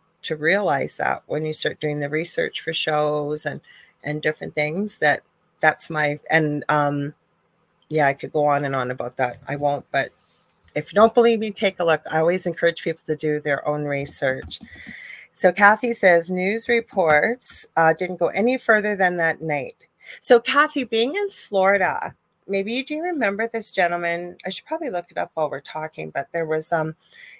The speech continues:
it was a news release. Like, it was kind of like, you know, when police put out a report to the public, and he was, like, the public relations officer, and he came out and said there are no, I, I'm positive it was something to the effect of there are no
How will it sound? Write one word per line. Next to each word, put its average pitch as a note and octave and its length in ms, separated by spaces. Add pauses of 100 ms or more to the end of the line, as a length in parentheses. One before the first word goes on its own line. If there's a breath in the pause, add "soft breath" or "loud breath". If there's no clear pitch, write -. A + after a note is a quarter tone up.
(100)
it G3+ 100
was G3+ 200
a G3 40
news G3 520
release. G3 480
Like, F#3 180
it - 80
was - 160
kind G3 300
of - 120
like, E3 300
you F3+ 100
know, E3 120
when D#3+ 120
police D#3+ 400
put E3 200
out D3+ 120
a D3 60
report D3 440
to - 80
the D3 60
public, D3+ 520 (240)
and E3+ 180
he F#3+ 260
was, F#3 300
like, F3 140
the D#3+ 80
public D#3+ 400
relations D#3 540
officer, D3 540
and D3 140
he G3+ 180
came A#3 320
out D3+ 340 (420 loud breath)
and E3+ 160
said E3 240
there D#3 200
are D#3 60
no, E3+ 580 (200)
I, F#3 200
I'm G3+ 100
positive F4+ 460
it F4+ 40
was D4+ 140
something C4 240
to - 100
the G#3 100
effect G3 280
of F#3 120
there E3 180
are D#3+ 40
no E3+ 380